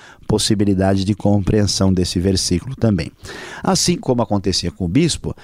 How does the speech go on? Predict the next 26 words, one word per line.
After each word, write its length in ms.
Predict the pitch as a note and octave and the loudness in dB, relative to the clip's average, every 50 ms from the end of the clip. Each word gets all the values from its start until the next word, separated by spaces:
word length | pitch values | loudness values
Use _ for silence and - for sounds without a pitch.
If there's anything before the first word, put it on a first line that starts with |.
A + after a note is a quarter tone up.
| - - - | -18 -10 -4
essa 400 | - G2+ A2+ G#2+ - - F#2 F2 | -2 0 0 2 0 0 0 2
liderança 1120 | F#2+ G#2 A2+ B2 C3+ D3 D3+ D#3+ F#3 D#3+ C3 B2+ A2+ G#2 G#2+ A#2+ C3 C3 A2+ - - - | 2 4 4 4 4 4 4 4 2 2 2 2 4 4 4 4 4 2 2 0 -4 -6
correta, 640 | F2 - - F2 D2+ D#2+ F2 A2+ B2+ - - - F2+ | -8 -6 -6 -6 -4 -2 0 0 0 0 -2 -2 -2
a 20 | |
liderança 560 | F#2 A2 A2+ G2 F#2+ F2+ A2 B2 B2 - A#2+ | 0 0 0 2 2 2 2 2 0 0 -2
que 220 | F2+ - - G#3+ G3+ - - - - | -4 -4 -4 -6 -6 -6 -10 -12 -6
dava 440 | - F#2+ A2+ C#3+ D#3+ C#3 G#2 G#2 G2+ | -2 0 2 2 2 2 2 0 0
esperança, 640 | F#2 - - E2+ E2 D2+ F#2+ A#2+ C3+ A#2+ - G#2+ E2 | -2 -2 -6 -6 -4 -2 0 0 0 0 -2 -4 -4
pois 240 | - F#2+ F#2+ F#2 - | -2 0 0 0 0
seguia 640 | - - - F#2+ D#2 E2+ A2+ D3+ E3 C3 G2+ E2+ - - - - - - - - | 0 0 -2 0 2 2 2 4 4 4 2 0 -4 -8 -20 -20 -20 -20 -8 -2
os 200 | - A2+ A2+ - - | 0 0 0 0 0
parâmetros 680 | - A2 G2 F2+ A2 A#2 A2+ G2+ G2 - F#2 F2+ F2 | -2 0 0 2 2 2 2 2 0 0 -2 -2 -2
de 140 | E2 E2+ F#2 | 0 -2 -2
Deus, 420 | D#2+ F#2 B2+ D3 C#3+ G#2+ F#2 - - | 0 2 2 2 2 2 0 -2 -4
o 60 | B2 | -2
diácono 460 | C3+ C3+ G#2+ G2 G#2+ G#2 C3+ C#3 D3 | 0 2 2 2 0 0 -2 -2 -2
devia 360 | C#3+ G#2+ A#2 A2+ A#2 C3 C3 | -2 0 0 2 2 2 2
ser 260 | A#2+ - - C3 C#3+ | 0 0 0 2 2
marido 380 | C#3 C#3 A#2 G#2+ B2+ C#3+ C#3+ C#3+ | 2 2 2 2 2 2 2 2
de 160 | A#2+ G#2+ A2+ | 0 2 2
uma 360 | C3 E3+ G#3+ G#3 F3+ C3+ A2+ | 2 4 4 2 2 0 0
só 180 | - - - G2 | -2 -2 -2 0
mulher 340 | G2 F#2+ F2+ E2+ F#2 G#2+ A#2 | 0 2 2 2 2 2 2
e 40 | B2+ | 0
governar 560 | A2 G2+ A#2+ A#2+ A2+ A#2 F#2+ F2+ G#2 A2 G#2+ | 0 2 0 2 2 0 0 0 0 0 -2
bem 340 | F#2+ E2 E2+ F#2 G2+ A2 G2 | -2 -2 -2 0 0 0 -2